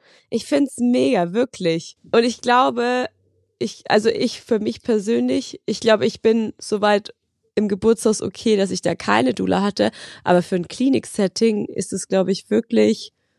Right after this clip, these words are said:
das Hilfreichste überhaupt, weil du ja voll oft sind die Hebammen super unterbesetzt, ja. Und dann hast du keine eins zu eins Betreuung. Da hast, dann kommt die, wenn sie halt Zeit hat,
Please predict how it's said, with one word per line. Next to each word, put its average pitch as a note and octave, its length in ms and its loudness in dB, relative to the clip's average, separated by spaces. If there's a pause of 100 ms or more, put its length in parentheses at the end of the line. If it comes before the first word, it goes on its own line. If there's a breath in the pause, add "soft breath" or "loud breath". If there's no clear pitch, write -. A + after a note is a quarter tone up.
(520)
das - 200 0
Hilfreichste B3 680 2
überhaupt, A#3 640 0
weil G3+ 140 2
du G3 100 -2
ja G3+ 140 0
voll A3+ 420 0
oft - 240 -2
sind A3 180 -4
die G3+ 100 -2
Hebammen G#3 600 -2
super G#3+ 340 -2
unterbesetzt, F#3+ 720 -4
ja. E3+ 240 2 (520 loud breath)
Und G#3+ 160 2
dann G#3+ 200 0
hast B3 240 0
du A3 160 0
keine C4 340 2
eins - 240 -2
zu - 100 -2
eins E3 220 -4
Betreuung. F3 320 -4
Da F#3 140 -2
hast, A3 260 -4
dann F#3+ 240 -2
kommt B3+ 380 0
die, C#4 200 2
wenn G#3 220 2
sie A3+ 160 0
halt F3 200 0
Zeit A#3 420 -2
hat, D4 240 -2